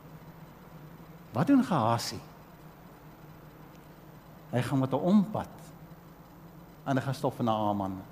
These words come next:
En met 'n leuen sê hy van, "Daar het profete seuns aangekom, my men-, my meneer wat eintlik geskenke hê."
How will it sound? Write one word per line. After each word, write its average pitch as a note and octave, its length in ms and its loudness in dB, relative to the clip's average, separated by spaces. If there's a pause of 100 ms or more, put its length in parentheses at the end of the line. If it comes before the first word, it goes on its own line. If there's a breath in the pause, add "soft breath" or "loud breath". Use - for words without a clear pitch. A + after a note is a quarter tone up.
En D3 100 4
met E3 140 6
'n B2+ 280 8
leuen A#3+ 320 10
sê F3+ 260 4
hy D#3+ 80 4
van, D#3+ 140 0
"Daar C3 180 6
het - 40 -12
profete F#3 360 2
seuns E3+ 260 2
aangekom, E3 400 0 (300 loud breath)
my D3+ 100 4
men-, D3+ 360 4
my C#3+ 120 4
meneer D#3 320 8
wat E3+ 140 6
eintlik D#3 200 6
geskenke C3 500 0
hê." G#2+ 420 4